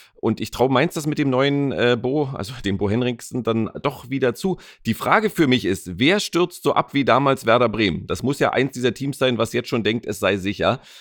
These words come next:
Und das traue ich tatsächlich leider, äh, tut mir für alle Gladbach-Fans leid, dieser Gladbacher Mannschaft zu. Diese Truppe ist für mich ernsthaft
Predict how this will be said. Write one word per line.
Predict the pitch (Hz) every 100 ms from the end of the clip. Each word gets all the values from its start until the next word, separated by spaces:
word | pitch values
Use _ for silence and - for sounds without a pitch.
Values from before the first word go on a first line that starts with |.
| -
Und | - 113
das | 107
traue | - 87 147
ich | 160 120
tatsächlich | - 131 - 113 135 151
leider, | 98 95 110 143 151 -
äh, | 113 113
tut | 123 120
mir | 117
für | 117
alle | - 123
Gladbach-Fans | 98 - 123 - 120 - -
leid, | 104 104 135 - - -
dieser | 110 123
Gladbacher | 101 110 127 127
Mannschaft | 131 196 - 98
zu. | - 98
Diese | 101 110
Truppe | - -
ist | - - -
für |
mich | 123 170 - - - - _ _ -
ernsthaft | 123 - 175 -